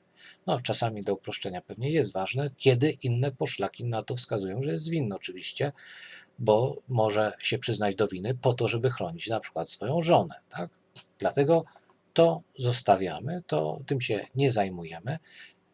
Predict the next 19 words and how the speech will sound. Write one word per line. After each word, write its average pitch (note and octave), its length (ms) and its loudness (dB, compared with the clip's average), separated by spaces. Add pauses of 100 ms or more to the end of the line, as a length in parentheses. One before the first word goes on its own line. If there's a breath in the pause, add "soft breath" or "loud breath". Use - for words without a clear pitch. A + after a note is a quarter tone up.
(240)
Sędzia, C3+ 520 6
tak A#2+ 180 -4
samo A2+ 240 2
socjolog, B2+ 600 0
musi A2 560 -4
co G2+ 140 -4
zrobić? - 520 -12 (220)
Zebrać F2+ 720 0 (480)
dowody F#2+ 600 0
z F#2+ 120 -2
miejsca, G2+ 580 0 (560 soft breath)
e, F#2 560 -6
popełnienia G2+ 560 0
przestępstwa, F#2 920 0
dokonać G2 460 -4
wizji G2 360 0
lokalnej, F2 720 -2 (500 soft breath)
e, F2 420 -4 (560)
zbadać - 720 -2